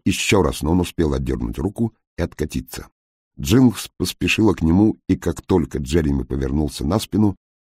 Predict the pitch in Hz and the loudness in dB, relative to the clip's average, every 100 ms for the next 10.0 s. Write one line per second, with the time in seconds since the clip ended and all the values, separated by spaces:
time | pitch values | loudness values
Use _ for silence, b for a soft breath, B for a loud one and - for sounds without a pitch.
0 | - - 110 98 95 78 71 64 60 65 | -20 -6 -4 0 0 0 -2 -2 -4 -4
1 | - 92 87 60 69 65 58 67 58 - | 0 0 0 -2 -4 -4 -4 -4 -4 -8
2 | - _ _ - 151 131 131 104 85 64 | -20 _ _ -2 0 2 4 4 4 -2
3 | - - _ 69 80 90 82 - 92 76 | -10 -20 _ -4 0 2 2 0 -2 -2
4 | - 80 71 65 71 - 71 78 139 104 | -4 -4 -4 -2 -4 -2 -2 0 0 0
5 | 69 58 65 76 69 67 58 58 _ _ | -4 -6 -4 -2 -2 -4 -6 -12 _ _
6 | _ _ _ - 67 90 123 120 113 110 | _ _ _ -10 -4 0 2 2 2 0
7 | 87 87 65 - - 67 62 82 110 - | 0 0 -2 -6 -8 -6 -2 0 0 -2
8 | 73 - 64 57 76 90 - 62 - - | -12 -10 -8 -4 -2 -2 -4 -10 -10 -8
9 | 64 - 104 98 80 - 73 69 69 - | -8 -6 -4 -4 -6 -8 -8 -8 -12 -16